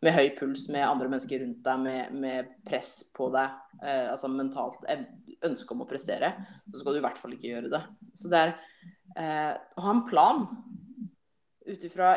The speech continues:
egne forutsetninger, utifra hva du, du klarer, da, eh, tror jeg er vel så viktig som, som å, å liksom, eh,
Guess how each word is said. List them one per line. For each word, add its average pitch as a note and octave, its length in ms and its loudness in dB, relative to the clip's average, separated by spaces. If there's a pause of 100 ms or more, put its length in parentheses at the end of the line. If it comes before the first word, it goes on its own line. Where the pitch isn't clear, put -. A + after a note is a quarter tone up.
egne D#3+ 300 0
forutsetninger, C3+ 800 -6
utifra D3 340 -2 (220)
hva C#3+ 140 0 (200)
du, C3+ 400 -12 (800)
du D#3 500 -10
klarer, E3+ 480 2
da, G#3 60 2 (680)
eh, D#3 280 -14 (100)
tror F#3 140 0
jeg E3 180 6
er E3 80 -2 (400)
vel B2+ 200 -2
så G#3+ 160 -6
viktig C#3 340 -8
som, C3 200 -8 (600)
som C#3 240 -8
å, C#3 140 -6 (180)
å C#3+ 80 -2
liksom, C3 300 -6 (520)
eh, B2+ 260 -14